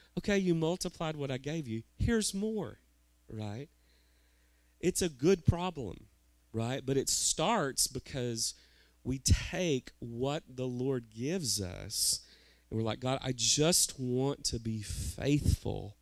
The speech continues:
and diligent with what you've given," right? And sometimes, this isn't even in my notes, sometimes diligence and faithfulness, um,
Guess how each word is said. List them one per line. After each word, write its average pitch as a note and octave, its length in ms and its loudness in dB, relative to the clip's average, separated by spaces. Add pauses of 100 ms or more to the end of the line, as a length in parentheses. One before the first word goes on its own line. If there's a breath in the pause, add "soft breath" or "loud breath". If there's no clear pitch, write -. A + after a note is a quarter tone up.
(1300)
and A2 340 2
diligent A2+ 880 6 (680)
with A2 100 6
what G2+ 280 12
you've G2+ 200 -4
given," F#2 420 0 (960)
right? G2 360 -2 (1400 soft breath)
And C#3 120 0
sometimes, A3 640 2
this - 240 2
isn't C#3+ 140 4
even A#2 120 2
in G#2+ 80 0
my F#2+ 140 0
notes, A2+ 360 2
sometimes F3 420 0
diligence D#3+ 680 0
and A2 140 -8
faithfulness, E3+ 840 -2 (480 soft breath)
um, G#2+ 540 -2